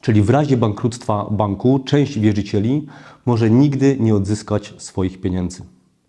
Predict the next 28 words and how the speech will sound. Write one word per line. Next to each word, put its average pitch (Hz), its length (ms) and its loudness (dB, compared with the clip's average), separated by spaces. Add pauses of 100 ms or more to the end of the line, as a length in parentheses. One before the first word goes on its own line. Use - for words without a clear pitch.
(1040)
Jakie 185 200 2
są 131 200 0
możliwe 110 540 4 (180)
scenariusze? 92 640 -2 (580)
Trudno 180 300 2
przewidzieć, 101 540 -2 (320)
ale 104 180 2
jedno 117 200 2
jest 110 160 -4
pewne. 92 320 -2 (380)
Przyszłość 135 600 0
banku 117 520 0
leży 107 260 4
w 95 60 0
rękach 101 540 -2
Komisji 107 420 0
Nadzoru 95 420 -2 (180)
Finansowego. 95 640 -6 (800)
K 147 120 0
N 160 180 0
F 151 300 -2 (120)
może 117 400 4
zdecydować 107 640 0
się 104 400 0
na 95 380 -4 (600)
zatwierdzenie 123 600 2
planu 107 260 -2
naprawy 101 440 0